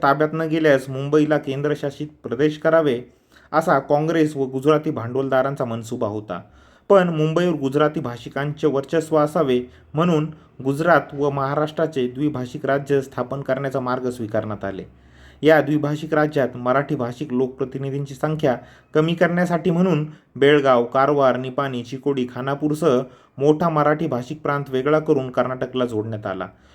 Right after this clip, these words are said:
विदर्भाचा काही प्रांत मध्य प्रदेशला जोडण्यात आला. या गोष्टीचा खुलासा बाबासाहेबांनी Thoughts on Linguistic State या ग्रंथात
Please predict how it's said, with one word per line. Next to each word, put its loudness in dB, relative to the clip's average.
विदर्भाचा 2
काही -2
प्रांत -2
मध्य -2
प्रदेशला -2
जोडण्यात -4
आला. -6
या 6
गोष्टीचा -2
खुलासा -2
बाबासाहेबांनी -2
Thoughts 4
on -2
Linguistic -4
State -2
या 0
ग्रंथात -2